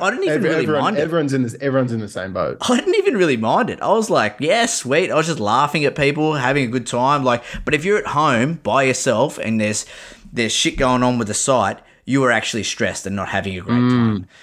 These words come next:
Speaker 2: yeah.
Speaker 1: So that's another thing. If you're all together in the room, you're all in the same boat, you're just having the best time. And, ah, fuck. So good. I mean, I'm still rattled now. You can hear it in my voice, but
Speaker 2: <laughs> You and me both, mate.
Speaker 1: <laughs> just,
Speaker 2: I,
Speaker 1: just,
Speaker 2: I got the addles, man.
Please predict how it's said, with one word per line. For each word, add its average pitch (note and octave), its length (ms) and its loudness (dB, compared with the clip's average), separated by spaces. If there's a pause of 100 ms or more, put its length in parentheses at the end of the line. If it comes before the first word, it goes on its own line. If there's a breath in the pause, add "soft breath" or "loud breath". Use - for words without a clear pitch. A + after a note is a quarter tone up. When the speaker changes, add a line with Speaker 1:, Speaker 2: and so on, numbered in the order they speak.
(180 loud breath)
Speaker 2:
yeah. G#2 160 -6
Speaker 1:
So A2 500 2
that's C3+ 300 -2
another A#2 240 2
thing. F#2 240 -8
If - 100 -14
you're B2+ 120 0
all E3+ 260 2
together D3+ 340 0
in D3 80 0
the C3+ 60 -2
room, C3 240 2
you're C3 100 2
all D3 80 4
in D3 80 -2
the C#3+ 60 -2
same C3+ 260 2
boat, G#2+ 280 -4
you're G2+ 100 -8
just A2 140 -8
having A2 200 -2
the G2+ 80 -2
best G#2 340 -2
time. G2 480 0
And, F#2 200 -2
ah, - 280 -2
fuck. - 380 -4 (480 loud breath)
So G#2 240 -2
good. F#2 240 -8
I G2 80 -4
mean, A2+ 140 2
I'm G#2+ 160 2
still C#3+ 240 0
rattled G#2 460 -2
now. G2+ 440 -4
You - 80 -8
can G2 120 -8
hear G#2 160 0
it F#2+ 40 -2
in G2 80 -4
my F2+ 100 -6
voice, F#2+ 400 -4
but - 300 -6 (400)
Speaker 2:
<laughs> - 540 -4
You B2+ 180 0
and B2 80 0
me A#2+ 100 0
both, A2+ 340 -2
mate. G#2 280 -4
Speaker 1:
<laughs> A#2 60 -6
just, A#2 500 -2
Speaker 2:
I, - 120 -2
Speaker 1:
just, F3 340 0
Speaker 2:
I B2 80 2
got B2+ 180 0
the B2 140 0
addles, A#2+ 380 0
man. A2 260 -4